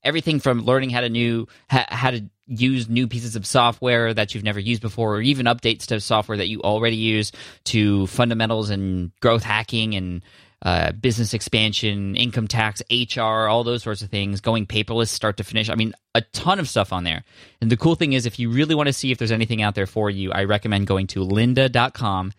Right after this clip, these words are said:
slash ask pat, 'cause you can get a ten-day free trial, all access to all of these on-demand video courses, and you'll see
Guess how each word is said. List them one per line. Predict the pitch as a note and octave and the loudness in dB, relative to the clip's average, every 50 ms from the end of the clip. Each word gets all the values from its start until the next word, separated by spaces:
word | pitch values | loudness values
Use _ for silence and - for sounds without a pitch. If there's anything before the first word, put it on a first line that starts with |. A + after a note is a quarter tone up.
| _ _ | _ _
slash | - - - - G#2+ F#2+ F#2+ - - - | -14 -8 -2 0 0 0 0 -2 -2 0
ask | G2+ F#2 G2 - - _ | 0 0 0 -4 -8 _
pat, | - - F2+ - - - - _ _ - _ _ | -4 -2 -2 -2 -6 -12 -20 _ _ -20 _ _
'cause | - C3 A2 | -2 2 2
you | A2 A2 | 2 2
can | G2 A2+ | 4 4
get | G#2+ G#2 | 4 4
a | G2 | 2
ten-day | F#2+ - - - - C#3 C#3+ D3+ C#3 C3 A#2 G#2 | 0 -2 -8 -2 0 0 2 2 2 0 0 -2
free | - - B2+ C3+ C#3 | -4 -6 -4 -4 -4
trial, | B2 - - C3 B2+ G#2+ F2+ D#2+ - _ _ | -4 -4 -2 0 2 2 0 -2 -4 _ _
all | - C3+ D3 D#3+ D3+ | 0 0 2 4 2
access | C#3 C#3+ - - F2+ F2 | 2 0 -2 -8 -12 -10
to | - - - | -12 -14 -6
all | _ A2+ A#2+ C3 C3+ C3+ C#3 C#3 C#3 C#3 C#3 - _ _ _ _ - | _ 0 2 2 2 2 2 2 2 0 -2 -4 _ _ _ _ -4
of | - A2+ G#2+ | -2 0 0
these | A2+ G#2+ A2 | 2 2 2
on-demand | G#2 G2+ G2+ G2+ G2+ G2 G2 | 2 0 0 0 0 -2 0
video | G2 G2 F#2+ F#2 | -2 -2 -2 -2
courses, | F2+ - - F2 F2 - - F2 | -4 -4 -8 -8 -8 -8 -10 -8
and | F2+ F#2 | -6 -4
you'll | F#2 F#2 | -4 -4
see | F#2 - - G#2 F2+ F2+ - | -4 -4 -2 0 0 0 -2